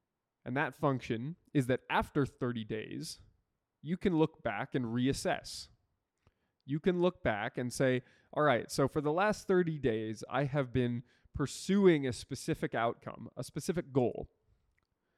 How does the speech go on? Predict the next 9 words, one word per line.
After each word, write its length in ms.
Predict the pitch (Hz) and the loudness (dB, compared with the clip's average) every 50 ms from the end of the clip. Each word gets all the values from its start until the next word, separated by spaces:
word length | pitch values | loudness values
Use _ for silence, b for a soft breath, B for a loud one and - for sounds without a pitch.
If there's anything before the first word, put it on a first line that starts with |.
| _ _ _ _ _ _ _ | _ _ _ _ _ _ _
And 160 | - 139 147 - | -6 -4 -4 0
in 240 | - 196 233 254 | 0 0 2 2
the 60 | 240 - | -2 -4
pursuit 480 | - - 170 - - - 240 269 262 | -4 -6 -8 -8 -4 0 2 4 4
of 160 | 208 160 120 | 4 4 2
that 300 | 123 120 107 110 127 117 | 0 -2 -2 -4 -8 -4
goal, 420 | - 135 117 107 107 110 117 - - | -2 0 0 2 0 0 -2 -2 -2
I've 180 | - 151 190 202 | -4 -6 -4 -2
realized 600 | 240 247 240 208 147 120 117 143 185 - - | -2 2 4 4 6 6 6 4 2 0 -2